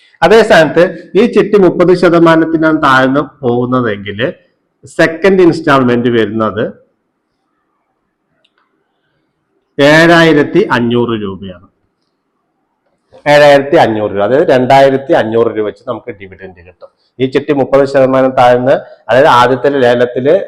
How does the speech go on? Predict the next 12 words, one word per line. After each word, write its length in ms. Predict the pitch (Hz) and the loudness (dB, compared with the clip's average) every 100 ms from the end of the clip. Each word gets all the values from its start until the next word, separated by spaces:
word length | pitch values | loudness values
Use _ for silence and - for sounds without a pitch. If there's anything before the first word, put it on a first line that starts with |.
| 139 | -4
മുപ്പത് 360 | 120 117 123 123 | -4 -2 0 0
ശതമാനം 340 | 131 123 120 117 | -2 -2 -2 -2
താഴ്ന്നാണ് 340 | 113 117 120 | -2 -2 -6
ഈ 20 | |
ചിട്ടി 320 | 113 98 113 - | -8 -12 -20 -8
പോകുന്നതെങ്കിൽ 600 | 107 107 110 107 117 170 _ _ | -6 -6 -6 -6 -6 -10 _ _
രണ്ടാമത്തെ 580 | 117 131 147 151 147 - | -4 0 0 0 -2 0
അടവ് 300 | 127 113 117 | 0 0 -2
വരുന്നത് 300 | 113 107 127 | -2 -6 -6
ഏഴായിരത്തി 480 | 107 104 104 107 107 | -4 -2 -2 -2 -6
അഞ്ഞൂറ് 220 | 104 104 | -12 -12
രൂപയാണ്. 380 | 101 101 101 | -12 -10 -8